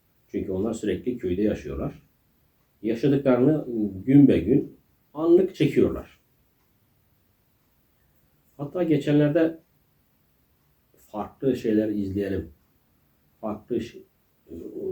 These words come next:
farklı kişileri de izleyelim diye biraz araştırma yaptık. Aksaray'ın bir köyü tamamıyla YouTube'dan geçiliyormuş. Bunu keşfettik.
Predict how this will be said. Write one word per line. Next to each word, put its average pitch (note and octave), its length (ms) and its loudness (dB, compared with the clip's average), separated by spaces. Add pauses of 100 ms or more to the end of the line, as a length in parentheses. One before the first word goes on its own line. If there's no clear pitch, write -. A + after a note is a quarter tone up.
(260)
farklı A2+ 300 -4
kişileri A#2 360 2
de A2+ 80 6
izleyelim G#2+ 460 2
diye D#2 240 -4 (680)
biraz E2 280 -6
araştırma F2+ 520 -10
yaptık. D2+ 380 -10 (1200)
Aksaray'ın F2+ 600 -2
bir D#3+ 140 2
köyü - 400 4 (600)
tamamıyla F#2 880 2 (680)
YouTube'dan C3 540 0
geçiliyormuş. - 680 -14 (760)
Bunu A#2+ 200 -2
keşfettik. - 640 -10